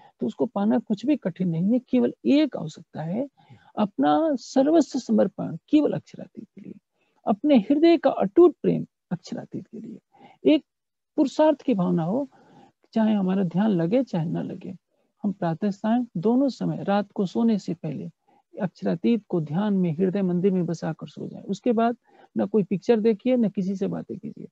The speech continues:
उठते हैं तो बिना किसी से बात किए पहला प्रयास कीजिए कि आप युगल स्वरूप को हृदय मंदिर में बसा लीजिए। आप दिन भर कार्य करते रहिए, आपको कोई भी मानसिक तनाव नहीं रहेगा। हर तरह के शारीरिक रूप से, मानसिक रूप से,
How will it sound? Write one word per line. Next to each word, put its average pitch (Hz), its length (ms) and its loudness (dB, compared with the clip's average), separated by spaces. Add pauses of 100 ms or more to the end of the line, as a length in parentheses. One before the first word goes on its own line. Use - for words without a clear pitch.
(380)
उठते 311 340 2
हैं 208 300 2 (300)
तो 226 60 0
बिना 285 280 2
किसी 240 260 -2
से 240 120 0
बात 196 260 0
किए 240 140 0
पहला 254 380 4
प्रयास 196 360 -2
कीजिए 180 360 -2 (440)
कि 214 80 2
आप 185 240 0
युगल 190 220 0
स्वरूप 175 380 -4
को 175 180 -2
हृदय 175 300 -4
मंदिर 160 280 -4
में 170 140 -4
बसा 156 240 -10
लीजिए। 160 360 -10 (340)
आप 202 120 0
दिन 233 280 4
भर 220 120 2
कार्य 202 260 -2
करते 202 300 -4
रहिए, 233 260 -2 (180)
आपको 170 300 -10
कोई 175 200 0
भी 165 320 -6 (480)
मानसिक 180 320 -2
तनाव 170 420 -4 (420)
नहीं 170 180 -2
रहेगा। - 420 -8 (420)
हर 254 120 2
तरह 208 260 -2
के 165 240 -4
शारीरिक 190 440 0
रूप 196 100 -4
से, 220 200 -2
मानसिक 175 460 -2
रूप 190 100 -4
से, - 160 -14